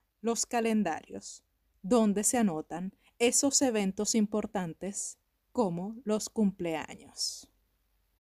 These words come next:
Así que si alguna vez estás de visita en algún, eh, un, alguna casa holandesa y, mm, se te ocurre pedir el baño prestado,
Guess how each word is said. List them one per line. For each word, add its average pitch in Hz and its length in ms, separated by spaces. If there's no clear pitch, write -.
Así 202 340
que 269 200
si 247 200
alguna 196 420
vez 233 380
estás 185 320
de 208 120
visita 202 760
en 185 360
algún, 175 760
eh, 196 300
un, 190 180
alguna 185 320
casa - 260
holandesa 226 720
y, 233 500
mm, 185 280
se 226 200
te 240 80
ocurre 269 440
pedir 208 320
el 208 120
baño 233 260
prestado, 190 720